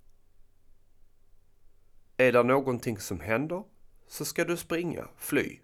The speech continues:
eller fäkta. Och sen är tanken att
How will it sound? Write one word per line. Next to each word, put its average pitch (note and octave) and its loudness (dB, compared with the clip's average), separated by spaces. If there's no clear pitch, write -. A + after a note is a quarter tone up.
eller F3+ 6
fäkta. - 0
Och F2 -8
sen A2+ 4
är F#2 0
tanken G2+ -2
att - -10